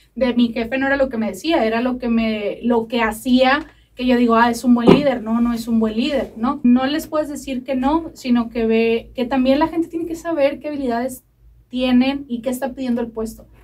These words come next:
A lo mejor, sí nos ha pasado una vez, llegó un chavito, este, sin quemar a nadie, llegó un chavito y dijo, "Oye, ¿sabes qué? Quiero ser gerente de, de administración". "Ah, ok. ¿Terminaste la carrera?". "No". O sea, era un estudiante. "¿Terminaste la carrera?".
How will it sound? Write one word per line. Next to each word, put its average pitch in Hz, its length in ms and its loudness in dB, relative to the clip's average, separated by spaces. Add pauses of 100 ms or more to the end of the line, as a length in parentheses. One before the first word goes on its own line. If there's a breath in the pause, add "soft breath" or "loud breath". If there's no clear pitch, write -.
(300 soft breath)
A 240 80 -6
lo 247 100 2
mejor, 262 440 2
sí 277 120 -8
nos 277 160 -4
ha 285 100 -2
pasado 277 340 -6
una 277 160 0
vez, 262 200 -2
llegó 233 180 -2
un 226 200 0
chavito, 254 760 -4
este, 208 380 -10
sin 214 180 -14
quemar 202 240 -6
a 240 60 0
nadie, 254 460 0 (280 loud breath)
llegó 247 160 -2
un 247 160 4
chavito 277 400 -2
y 277 80 -4
dijo, 240 240 -4
"Oye, 233 200 2
¿sabes 269 360 -2
qué? 302 440 -2
Quiero 262 360 0
ser 254 500 -2
gerente 247 540 0
de, 269 180 -4
de 254 80 -2
administración". 226 960 -4
"Ah, 302 200 2
ok. 277 180 -4 (580 loud breath)
¿Terminaste 220 420 -2
la 269 140 -6
carrera?". 277 480 -2
"No". 226 160 -4 (120)
O - 40 -20
sea, 240 160 -4
era 277 100 0
un 302 80 0
estudiante. 247 520 -2
"¿Terminaste 285 320 -2
la 339 60 -6
carrera?". 349 360 0